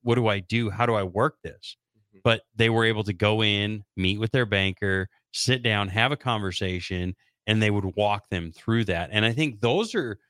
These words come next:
Speaker 1: those are the things that hopefully won't get lost, because it's not, you know, some of us aren't savvy enough to understand every, everything that happens when it comes to a,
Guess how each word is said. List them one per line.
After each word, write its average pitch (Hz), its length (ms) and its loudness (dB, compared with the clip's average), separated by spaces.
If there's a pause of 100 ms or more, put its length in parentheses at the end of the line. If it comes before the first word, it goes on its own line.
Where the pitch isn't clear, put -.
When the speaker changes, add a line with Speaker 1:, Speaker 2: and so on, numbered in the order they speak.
(260)
Speaker 1:
those 190 320 2
are 220 100 -2
the 120 140 -2
things 117 380 0
that 101 120 -2
hopefully 117 480 0
won't 101 380 0
get 95 240 -4
lost, 90 500 -4
because 107 500 -2 (420)
it's 131 240 -8
not, 143 280 -2
you 139 140 0
know, 113 280 -2 (260)
some 135 260 0
of 131 140 2
us 123 280 -2
aren't 117 440 -2 (200)
savvy 117 540 -2
enough 98 320 -6
to 101 100 -8
understand 104 800 -4 (400)
every, 110 420 2
everything 120 460 2
that 95 140 -4
happens 104 800 -2 (360)
when 107 160 4
it 110 140 0
comes 107 560 -2
to 95 560 -2 (800)
a, 101 100 -6